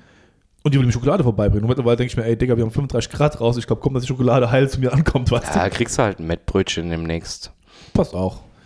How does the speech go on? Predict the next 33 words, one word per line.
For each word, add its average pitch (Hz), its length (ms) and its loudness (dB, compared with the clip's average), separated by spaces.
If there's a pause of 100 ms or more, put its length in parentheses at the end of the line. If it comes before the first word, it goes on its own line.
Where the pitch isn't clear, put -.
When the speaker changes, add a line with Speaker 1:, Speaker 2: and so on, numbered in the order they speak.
(200)
Speaker 1:
Lieber 196 160 6
Leberkäsebrötchen, 120 600 0
meine 101 100 0
Damen 95 120 -4
und 98 80 0
Herren. 90 100 -4 (440)
Mit 190 120 2
Senf. 123 240 -2 (360)
Speaker 2:
Aber 92 100 2
hier 120 140 2
mal 101 120 -4
was 90 120 -6
ganz 90 240 -6
anderes. 120 640 -2
Speaker 1:
Ja. - 60 -12
Speaker 2:
Wir 92 80 -4
haben 170 120 -4
doch 190 140 -2
eigentlich 175 320 -4
so, 120 160 -2
so, 107 180 2
so 98 180 -2
ein 92 160 -8
Thema, 170 380 -2
was 143 180 -4
wir 117 80 0
jetzt - 120 -4
über 95 180 -4
zwei - 300 -4
Folgen 147 400 0
gezogen 87 500 -4
haben. 87 320 -4 (200)
Speaker 1:
Ja. 113 100 -6